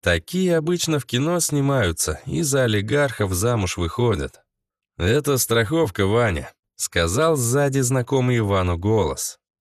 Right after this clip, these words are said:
Иван обернулся. В проёме двери котельной стоял Артём, его давний знакомый. До пандемии они вместе работали в одной I T-компании, причём пару раз проворачивали левые дела, за которые вполне могли бы не только лишиться работы,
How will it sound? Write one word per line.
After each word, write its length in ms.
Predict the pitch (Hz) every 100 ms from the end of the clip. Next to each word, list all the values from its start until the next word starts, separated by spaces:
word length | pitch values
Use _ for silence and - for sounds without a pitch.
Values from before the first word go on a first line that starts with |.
| _ _ -
Иван 600 | 90 95 107 156 151 143
обернулся. 920 | 127 135 127 143 147 113 - 76 -
В 120 | -
проёме 480 | 120 143 175 156 135
двери 380 | 104 117 147 147
котельной 600 | 101 90 147 151 131 110
стоял 500 | - 110 110 113 101
Артём, 600 | 92 - 135 135 85 69 - -
его 440 | 170 175 165 160
давний 560 | 123 120 147 131 123 110
знакомый. 840 | 101 101 - 127 113 87 67 - _ _ -
До 240 | 92 127
пандемии 640 | 139 190 170 180 185 185
они 220 | 160 147 139
вместе 420 | 151 165 - 139
работали 500 | 117 113 160 139 117
в 100 | 98
одной 360 | 95 143 143
I 80 | 117
T-компании, 840 | - 123 110 98 143 151 123 80 65
причём 440 | - 98 - 175 143
пару 340 | 160 147 143
раз 220 | 147 131
проворачивали 800 | - 110 104 120 139 - 110 98
левые 440 | 98 127 120 98 80
дела, 420 | 90 113 143 107
за 220 | 80 82
которые 480 | - 92 170 156 123
вполне 480 | - 131 131 147 147
могли 380 | 127 117 151
бы 140 | 131 123
не 140 | 107
только 400 | 95 160 156 135
лишиться 480 | 131 110 123 107 98
работы, 600 | 92 85 120 113 -